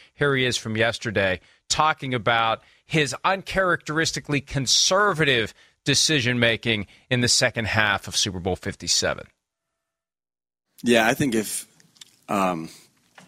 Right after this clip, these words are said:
Speaker 2: I know I've been, uh, aggressive all year going for it, really trust our guys in,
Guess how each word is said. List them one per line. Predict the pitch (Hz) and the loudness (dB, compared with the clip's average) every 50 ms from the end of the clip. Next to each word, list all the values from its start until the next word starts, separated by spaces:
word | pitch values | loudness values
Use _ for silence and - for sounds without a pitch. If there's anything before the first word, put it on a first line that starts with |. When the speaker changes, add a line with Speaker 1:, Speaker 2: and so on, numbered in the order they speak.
| - - | -6 -4
Speaker 2:
I | 110 110 | -2 2
know | 113 120 113 113 - - | 4 6 6 4 4 2
I've | 101 107 107 98 | 2 0 2 2
been, | 92 107 107 104 101 | 2 2 4 4 4
uh, | 98 95 95 - - | 2 2 0 0 0
aggressive | 101 92 92 98 98 95 95 - 104 95 | -2 -2 0 0 0 2 2 2 0 0
all | 92 95 95 | 0 0 2
year | 95 95 95 95 | 2 2 2 0
going | 92 92 92 98 95 | 0 0 -2 -2 -2
for | - - 104 101 | -2 0 0 0
it, | 98 85 95 | 2 2 2
really | 98 95 87 | 0 0 0
trust | - - 95 92 - - | 0 0 0 0 2 2
our | 95 92 | 0 0
guys | 87 90 90 90 92 92 95 92 | 0 0 0 2 2 2 0 0
in, | 95 95 92 | -2 -4 -4